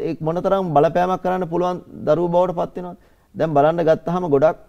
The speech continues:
<clears throat> ඔහේ අයාල යන ස්වභාවයක් තියෙනවා. දෙමව්පියන්ට කතා කරන්න දන්නේ නැහැ, වැඩිහිටියන්ට කතා කරන්න දන්නේ නැහැ.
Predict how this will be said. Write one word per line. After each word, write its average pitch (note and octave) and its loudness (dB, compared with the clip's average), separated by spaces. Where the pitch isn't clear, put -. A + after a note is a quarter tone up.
<clears throat> - -10
ඔහේ D#3+ 0
අයාල D3+ 6
යන E3 4
ස්වභාවයක් D#3 0
තියෙනවා. B2 -6
දෙමව්පියන්ට B2+ -4
කතා B2 0
කරන්න D3+ -2
දන්නේ C#3+ 0
නැහැ, C#3 -2
වැඩිහිටියන්ට B2 -2
කතා B2 -2
කරන්න C#3+ -4
දන්නේ C#3+ -2
නැහැ. C#3+ -8